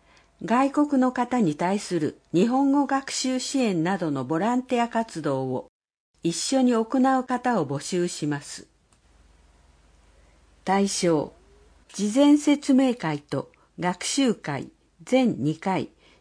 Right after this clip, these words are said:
に参加後、市国際交流協会に入会して活動できる十八歳以上の方。日時、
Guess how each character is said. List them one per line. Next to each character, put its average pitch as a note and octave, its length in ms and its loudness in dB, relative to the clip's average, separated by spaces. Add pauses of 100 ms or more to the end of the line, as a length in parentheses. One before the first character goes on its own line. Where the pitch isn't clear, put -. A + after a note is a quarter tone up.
に A3 280 0 (220)
参 A#3 340 0
加 A3 180 -2
後、 F#3+ 240 -2 (720)
市 - 420 0 (200)
国 G#3+ 200 -2
際 C#4+ 320 2
交 C#4 320 2
流 C4+ 220 2
協 B3+ 280 2
会 E3 300 -2
に C3+ 320 0
入 A3+ 240 4
会 A3 300 -2
し - 160 -10
て - 240 -6 (260)
活 G3 320 -2
動 C#4 240 6
で A#3+ 140 -2
き B3 160 0
る D3+ 160 2
十 B3+ 240 2
八 C#4+ 160 -2
歳 C#4 340 -2
以 B3+ 160 -2
上 F#3+ 260 2
の C3+ 120 -4
方。 - 400 -10 (2000)
日 A3+ 380 0
時、 - 280 -10